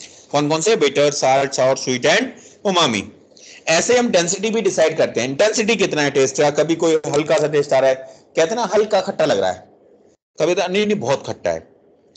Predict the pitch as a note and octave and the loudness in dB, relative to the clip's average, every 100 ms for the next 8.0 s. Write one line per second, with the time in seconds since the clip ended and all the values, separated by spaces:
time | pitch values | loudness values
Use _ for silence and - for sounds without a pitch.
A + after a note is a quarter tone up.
0 | _ - C3+ D#3 F#3 E3 E3+ F3 G#3 - | _ 0 0 2 2 2 2 2 0 2
1 | C#3+ D#3 D#3+ C#3 B2+ C#3+ A#2 - F#2 F2+ | 2 4 4 2 0 2 2 0 -6 -8
2 | _ _ _ _ _ _ _ _ D#3 G3+ | _ _ _ _ _ _ _ _ -2 0
3 | F#3+ D#3 E3 F3 E3 G3+ G#3 A3 F#3 D#3 | 0 0 0 2 2 0 0 0 2 0
4 | C#3+ - G2 E2+ - _ _ _ _ _ | 0 0 -2 -2 -12 _ _ _ _ _
5 | _ D3 D3 F#3+ G#3+ - F3 D#3+ - F#3+ | _ 0 2 2 2 2 -2 -2 -2 2
6 | F#3+ F3 F3+ F3 D3 D3+ D3 D#3+ F3+ F#3 | 2 2 -2 -4 -4 -4 -2 0 0 0
7 | - E3+ E3+ E3 F3+ D3 C#3+ D3 D3 | 2 0 2 0 0 0 2 0 2